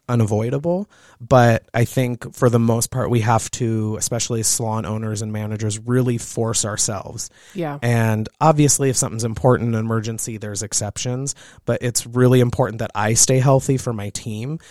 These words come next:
Speaker 1: 'cause if I'm stressed and overworked, I'm gonna be the most ineffective leader that I
Speaker 2: Yeah.
Speaker 1: can be.
Speaker 2: Yeah, I totally agree. And I think it's also really important that you get to know yourself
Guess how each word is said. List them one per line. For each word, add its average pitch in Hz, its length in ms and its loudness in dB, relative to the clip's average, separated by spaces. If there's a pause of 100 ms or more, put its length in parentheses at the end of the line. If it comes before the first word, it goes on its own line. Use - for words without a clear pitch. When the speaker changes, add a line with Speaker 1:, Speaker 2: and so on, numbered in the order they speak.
(200)
Speaker 1:
'cause 117 160 -2
if 110 100 -6
I'm 123 140 -4
stressed 123 460 6
and 113 100 2
overworked, 113 720 4
I'm 117 300 2 (760)
gonna 117 220 2
be 110 140 2
the 113 180 -6
most 110 720 -4 (220)
ineffective 110 600 -2
leader 104 380 -8 (140)
that 113 100 -4
I 98 60 -4
Speaker 2:
Yeah. - 80 -8
Speaker 1:
can 113 100 -6
be. 92 180 -8 (400)
Speaker 2:
Yeah, 156 180 -4 (240)
I 202 100 -4
totally 160 340 -4
agree. 147 280 -6 (680)
And 202 600 0 (280)
I 208 200 6
think 277 240 -2
it's 294 140 0
also 226 220 4
really 226 200 2
important 254 340 -2
that 233 160 -2
you 214 600 0
get 208 240 0
to 226 120 -6
know 190 300 -2
yourself 185 720 -2